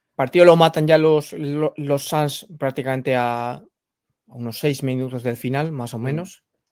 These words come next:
Speaker 1: Eh, pero bueno, se da la sensación de que lo, de que lo tenían controlado prácticamente toda la segunda parte. Eh, Denver de nuevo con sus problemas habituales, eh,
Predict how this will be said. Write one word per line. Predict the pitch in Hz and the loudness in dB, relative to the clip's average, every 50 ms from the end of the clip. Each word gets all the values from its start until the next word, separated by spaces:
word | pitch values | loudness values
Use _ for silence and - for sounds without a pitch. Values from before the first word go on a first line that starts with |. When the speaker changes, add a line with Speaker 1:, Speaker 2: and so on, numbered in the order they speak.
| _ _ | _ _
Speaker 1:
Eh, | - 160 143 131 123 120 120 123 120 120 117 113 117 135 - - _ _ _ - | 2 2 4 4 4 2 2 0 0 -2 -4 -4 -6 -10 -14 -18 _ _ _ -8
pero | - 127 123 120 | -4 -2 -2 0
bueno, | 120 123 120 107 107 | 0 0 -2 -2 -4
se | - 120 113 123 123 120 - | -4 -6 -4 -4 -6 -8 -8
da | 151 135 123 | -4 0 0
la | 123 113 | 0 0
sensación | - 117 110 120 117 120 117 | -2 -6 -8 -6 -6 -6 -6
de | 117 117 | -6 -8
que | - 120 | -8 -8
lo, | 113 113 117 _ _ | -8 -8 -10 _ _
de | 135 127 123 120 | -10 -6 -6 -6
que | - - 117 | -4 -4 -4
lo | 117 - | -4 -2
tenían | 123 123 123 120 117 | -2 -2 -2 -2 -2
controlado | - 120 110 117 117 117 113 113 - | -4 -6 -4 -2 -2 -2 -2 -4 -4
prácticamente | 117 113 123 117 113 113 113 | -6 -6 -4 -6 -6 -6 -4
toda | - 120 | -2 -2
la | 113 113 | -2 -2
segunda | - 110 113 113 110 107 | -4 -8 -6 -6 -6 -2
parte. | - 127 127 - - 151 - _ _ _ _ _ _ - - - - | -2 -4 -4 -2 -6 -6 -6 _ _ _ _ _ _ -20 -20 -18 -6
Eh, | - - 143 123 117 110 113 113 110 _ _ _ _ _ _ _ - | -2 0 0 0 0 -2 -4 -6 -8 _ _ _ _ _ _ _ -6
Denver | - 143 143 151 156 151 147 | 2 2 4 6 6 6 6
de | 147 | 6
nuevo | 147 151 151 156 156 | 6 6 6 6 6
con | 151 156 147 147 156 | 6 4 0 0 -2
sus | - - 151 120 - | -6 -8 -8 -8 -4
problemas | - 135 139 147 151 151 143 139 | -2 0 0 2 2 2 0 0
habituales, | 135 131 131 127 135 135 147 160 165 170 190 185 - - - - | 0 -2 -2 -2 4 6 8 8 8 6 4 2 -2 -14 -14 -12
eh, | 117 110 110 113 | -10 -8 -8 -10